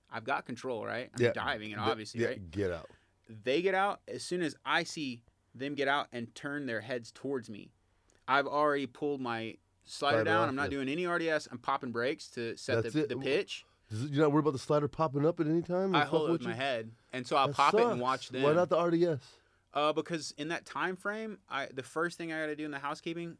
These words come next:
Speaker 1: is open the wing up, get the brakes popped, and then as soon as I see 'em coming to me, I'll
Speaker 2: You don't have
Speaker 1: turn.
Speaker 2: time for the R D S.
Speaker 1: I'll set the, the, the baseline right as I see they're coming in, and then I'll start reeling in the R D S. And so right as they
Speaker 2: Oh.
Speaker 1: arrive, I'm already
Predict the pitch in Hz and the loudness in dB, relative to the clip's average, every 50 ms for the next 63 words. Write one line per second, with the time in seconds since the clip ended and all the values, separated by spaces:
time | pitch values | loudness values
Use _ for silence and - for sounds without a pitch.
0 | _ - 135 131 120 - 143 160 160 185 185 185 190 190 190 196 196 202 202 - | _ -12 -12 -12 -6 -4 -4 -4 -4 -4 -4 -4 -4 -4 -4 -4 -4 -4 -4 -4
1 | - _ _ _ - - 131 - 160 - - 147 127 143 143 160 165 - - - | -6 _ _ _ -20 -10 -8 -6 -6 -6 -6 -6 -4 -2 -2 -2 -4 -6 -10 -14
2 | - - _ _ - 156 165 190 208 - - - 98 - 139 139 143 151 147 139 | -14 -18 _ _ -6 -4 -2 -2 -4 -6 -8 -14 -14 -10 -8 -6 -4 -4 -4 -6
3 | 131 - - 175 170 156 170 160 - - - 160 151 143 - 151 151 147 139 135 | -6 -6 -6 -6 -4 -2 -2 -2 -2 -2 -4 -4 -4 -4 -4 -4 -4 -4 -4 -2
4 | 156 190 196 - - _ - 123 120 117 120 110 113 117 110 107 107 113 117 117 | -2 -2 -2 -4 -6 _ -8 -8 -8 -6 -2 2 4 6 6 6 6 4 2 0
5 | 117 117 117 113 104 92 101 98 98 95 92 90 92 120 131 139 - 80 - - | 0 0 0 0 0 -2 -2 -2 -2 -2 -2 -2 0 2 2 2 2 0 -2 -4
6 | - 170 160 165 - - 131 113 - _ _ _ 123 127 127 120 117 117 113 113 | -2 -2 -2 -2 -4 -6 -8 -8 -8 _ _ _ -6 -2 0 0 0 0 0 -2
7 | 113 110 - - 123 113 131 160 190 214 - - 151 135 123 120 120 131 139 113 | -2 -4 -6 -6 -6 -2 0 0 0 0 -2 -4 -6 -4 -4 -2 0 0 0 0
8 | 127 117 123 117 - - - 131 120 117 113 - 131 117 113 110 113 123 147 165 | -2 -4 -6 -6 -8 -6 -6 -4 -4 -4 -4 -6 -8 -8 -8 -6 -6 -4 -2 -2
9 | 160 131 120 - - - 117 113 117 117 113 139 147 156 160 147 127 - - 123 | -2 -4 -6 -8 -12 -12 -10 -8 -8 -8 -6 -6 -4 -4 -4 -4 -6 -6 -6 -6
10 | 113 - - 117 113 - _ - 131 127 131 123 120 110 110 110 117 110 110 104 | -6 -6 -8 -14 -20 -20 _ -8 -6 -4 -4 -2 -4 -4 -4 -6 -4 -4 -4 -4
11 | 104 104 101 - - - 123 117 - - 139 127 120 127 135 143 139 131 117 123 | -4 -6 -6 -6 -8 -8 -10 -8 -4 -2 -2 0 2 2 2 2 2 0 -2 -2
12 | 135 123 117 110 107 123 151 160 135 117 110 110 110 113 120 113 110 110 101 101 | -2 0 0 0 2 4 4 4 4 2 0 -2 -4 -4 -4 -4 -4 -4 -6 -8